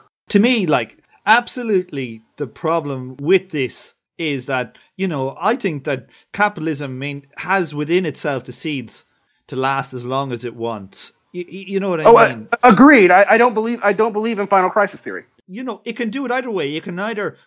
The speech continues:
Speaker 1: go for a, a big collapse and reboot the, the rate of profit that way, or it can manage the rate of profit, and it bec-, it can become more and more centralized through the state or through whatever other mechanism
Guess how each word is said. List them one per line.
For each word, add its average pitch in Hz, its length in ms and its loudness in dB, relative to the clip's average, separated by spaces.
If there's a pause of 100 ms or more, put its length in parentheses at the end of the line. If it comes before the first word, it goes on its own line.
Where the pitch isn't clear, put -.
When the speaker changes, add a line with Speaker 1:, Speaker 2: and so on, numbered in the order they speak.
Speaker 1:
go 180 180 -4
for 151 320 -6
a, 131 220 -6
a 131 60 -10
big 190 260 -4
collapse 185 720 -8
and 151 180 -12
reboot 156 460 -10
the, 143 260 -8
the 131 360 -6
rate 135 160 -8
of - 80 -18
profit 135 320 -10
that 113 180 -8
way, 113 240 -8 (180)
or 147 200 -4
it 139 80 -10
can 160 180 -12
manage 165 400 -10
the 147 80 -12
rate 139 220 -8
of - 80 -14
profit, 135 420 -10 (220)
and 147 120 -8
it 135 100 -10
bec-, 139 280 -16
it 147 120 -10
can 147 180 -12
become 143 260 -14
more 175 260 -6
and 160 80 -10
more 147 220 -6
centralized 117 800 -12 (440)
through 147 180 -8
the 131 100 -8
state 135 480 -8 (100)
or 123 340 -10
through 147 220 -10
whatever 127 580 -6 (240)
other 139 220 -8
mechanism 127 720 -12